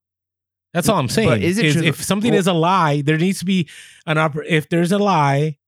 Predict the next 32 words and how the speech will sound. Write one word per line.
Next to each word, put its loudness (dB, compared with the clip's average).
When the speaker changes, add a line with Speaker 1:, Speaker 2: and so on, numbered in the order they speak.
Speaker 1:
and -2
eBay 0
can -2
tell 0
the -2
person's -2
lying, 0
it -4
should -2
be -2
removed. -6
I 0
understand 0
opinion. 0
I -2
understand -2
if -6
somebody's -4
like, -4
I, -16
I, 0
I 2
don't 2
know, 0
I 0
don't 0
know 2
what 0
that -2
feedback -4
would -8
be, -4